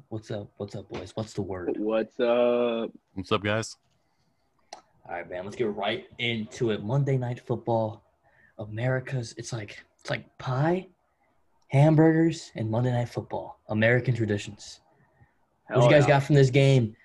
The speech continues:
Speaker 1: Vikings pull one out. They're starting to roll a little bit. That's three wins in a row. It's a ton.
Speaker 2: Yeah, they're, they're putting it together, um, after a very terrible start. They got, they got it going. Um, I think the biggest takeaway from this game is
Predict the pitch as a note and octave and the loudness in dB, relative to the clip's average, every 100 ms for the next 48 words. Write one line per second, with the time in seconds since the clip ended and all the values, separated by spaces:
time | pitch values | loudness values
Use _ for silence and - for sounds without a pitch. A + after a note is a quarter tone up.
0 | - A2+ A#2 C3+ A#2 - D3 F3 F3 G3+ | 0 2 4 2 -2 0 2 2 2 2
1 | F#3+ C#3 C3+ G#3 C#4+ A3+ E3 B2+ F#3+ C#4+ | 0 -2 -2 -2 -2 0 0 2 0 0
2 | D3 G#2 G2 F#2+ G2+ C#3 - G#3+ G3 D#3+ | -4 -4 -6 -6 -4 -6 0 4 4 4
3 | A#2+ G2+ D#3 E3+ - _ _ _ _ _ | 0 0 0 0 -4 _ _ _ _ _
4 | _ _ _ _ _ _ _ - - - | _ _ _ _ _ _ _ -14 -14 -20
5 | _ _ - C#3 F3 G4+ G#3 G#2 G#2+ B2 | _ _ -8 -2 -2 -2 -2 -2 0 2
6 | E3+ D3+ A#3 D#4 A3+ F#3 C#3 A#2+ A#2 C#3 | 4 4 2 0 0 0 2 4 6 4
7 | F#3 _ _ _ _ - A2+ G#2+ A2+ B2+ | 2 _ _ _ _ -6 -2 -2 0 0
8 | G#2+ B2+ C#3+ A#2+ C3+ C3+ B2 A2+ - A#2 | 2 4 6 4 4 2 2 -2 0 2
9 | B2+ D3+ _ _ _ - A#2 C3 B2+ B2 | 4 2 _ _ _ -2 2 4 6 4
10 | D3+ F3+ D#3 A#2 A#2 C#3 _ - _ _ | 4 4 2 0 -2 -6 _ -20 _ _
11 | _ - B2+ C#3+ A#2+ G#2 - _ _ _ | _ -6 0 2 2 -2 -8 _ _ _
12 | _ _ _ _ - D3+ F3 D3+ C#3+ C#3 | _ _ _ _ 2 4 6 4 4 2
13 | - C#3 C3 C3 B2 B2 B2 A2+ A2+ A#2 | 2 2 4 4 2 0 -4 -4 -2 -2
14 | A2+ G2+ | 0 -4